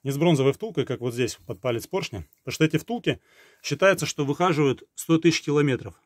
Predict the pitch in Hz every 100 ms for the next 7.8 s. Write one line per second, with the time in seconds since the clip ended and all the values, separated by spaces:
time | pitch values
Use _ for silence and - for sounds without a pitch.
0 | _ 117 117 123 120 123 107 - _ _
1 | _ _ _ _ 160 175 165 170 170 151
2 | 147 143 156 165 143 139 - 139 143 160
3 | 151 123 139 139 - 135 147 135 104 -
4 | 120 117 95 _ _ _ _ 196 135 -
5 | 156 143 123 117 127 127 135 117 110 101
6 | 85 - _ _ - 120 107 - _ _
7 | _ _ _ - 151 151 110 90